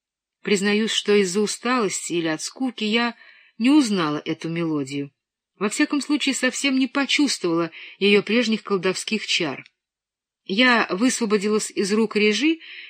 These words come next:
прежде чем кончилась пластинка, и сказала, как бы извиняясь: "Я устала.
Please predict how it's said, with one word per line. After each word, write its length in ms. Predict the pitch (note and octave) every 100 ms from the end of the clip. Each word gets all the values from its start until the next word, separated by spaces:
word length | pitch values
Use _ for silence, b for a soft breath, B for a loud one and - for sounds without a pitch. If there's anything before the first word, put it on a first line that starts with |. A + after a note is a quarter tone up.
| B
прежде 380 | G#3+ B3+ C4 G#3+
чем 220 | - G#3
кончилась 480 | - B3 A3+ A3+ -
пластинка, 760 | G3 G3 - D#3+ D3 C#3 D3 - _ _ _
и 100 | F#3
сказала, 420 | - G3 F#3+ A3+
как 240 | G3+ F#3 E3+
бы 120 | F3
извиняясь: 680 | D#3+ E3 D#3 D3 C#3+ - - b b b -
"Я 180 | F#3+
устала. 560 | F3+ - - E3+ -